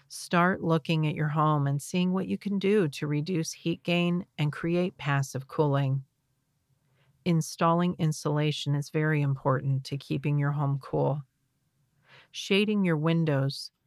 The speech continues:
walls, and roofs. This can be done by installing insulated window shades or drapes, or residential window tinting that will block heat and U V rays from entering your home.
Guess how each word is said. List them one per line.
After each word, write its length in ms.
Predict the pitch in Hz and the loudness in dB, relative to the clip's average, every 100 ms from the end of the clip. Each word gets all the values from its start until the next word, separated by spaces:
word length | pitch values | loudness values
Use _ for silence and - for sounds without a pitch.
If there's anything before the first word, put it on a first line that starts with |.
| - | 0
walls, 640 | 160 160 151 135 147 - _ | 4 6 4 2 -2 -10 _
and 220 | 151 151 | -2 0
roofs. 500 | 156 151 135 - - - _ _ _ _ _ _ | 2 0 -2 -8 -18 -20 _ _ _ _ _ _
This 220 | - 262 - | -2 -2 0
can 180 | 226 | -2
be 120 | 170 156 | 0 2
done 280 | 160 160 | 2 2
by 160 | 160 143 | 2 2
installing 680 | 143 143 - - 151 156 151 | 2 -2 -4 0 2 2 0
insulated 680 | - 160 151 147 147 139 139 | -2 -2 -2 -2 0 0 -2
window 400 | 147 160 165 170 | -2 0 2 2
shades 520 | - 165 160 160 156 | 2 2 2 2 0
or 100 | 131 | -4
drapes, 640 | 139 147 156 156 139 - - _ - - - | -2 0 0 -2 -4 -14 -20 _ -20 -20 -6
or 120 | 151 | -2
residential 720 | 139 147 156 165 160 160 175 165 | 2 2 2 2 2 0 0 0
window 340 | 175 185 160 | 2 2 2
tinting 640 | 139 147 139 - 135 135 - | 0 -2 -2 -2 -4 -4 -2
that 140 | 175 | -2
will 140 | 175 170 | 0 0
block 400 | 165 170 175 - | 2 4 2 -2
heat 480 | - 165 170 - 175 | -8 -4 -2 -4 -6
and 160 | 156 | -2
U 200 | 156 165 | 0 0
V 240 | 165 180 170 | 0 0 0
rays 420 | 147 139 143 - | 0 -2 -4 -6
from 180 | 160 147 | -4 -2
entering 460 | 160 156 - 143 | -2 -2 -2 -2
your 140 | 143 139 | 0 0
home. 480 | 165 151 131 135 | 0 0 0 -2